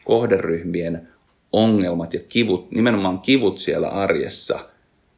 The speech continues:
ne kivuliaat oireet, jotka on seurausta siitä juuriongelmasta, jonka tämä tuotte, tuote tai palvelu pystyy ratkaisemaan, niin ne pitää saada, niin kuin, me palataan sanoihin tässäkin, että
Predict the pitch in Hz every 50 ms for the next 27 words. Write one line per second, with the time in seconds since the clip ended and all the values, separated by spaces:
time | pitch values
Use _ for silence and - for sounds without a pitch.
0 | _ - - - - 156 151 135 110 101 98 95 95 95 - - 101 110 117 113
1 | 104 101 - 82 71 65 69 - - - - 107 107 104 - - - - - -
2 | 92 90 87 - - 113 117 110 101 87 80 71 - - - - - - - 92
3 | 90 87 85 87 87 95 104 110 107 98 90 82 73 - 69 85 85 82 76 69
4 | 64 65 67 71 - - - 95 87 98 101 104 101 95 92 90 - 95 87 87
5 | 85 - - 98 98 95 - - - - - - - - - 107 101 95 98 95
6 | - - 80 85 - - 85 85 82 82 82 80 - - 98 95 - - - 71
7 | 71 80 80 - - - - - - - - - - - - - - - - -
8 | - - - 107 101 98 104 113 139 143 - 127 - - - 80 87 - - 85
9 | 76 60 57 53 53 57 58 57 55 - - 55 58 - - - - _ _ _
10 | _ _ _ _ _ _ - 131 127 123 127 127 123 104 - - 95 95 - 127
11 | 127 123 98 80 65 - 101 95 85 87 110 110 - - - 98 - 67 62 58
12 | - - -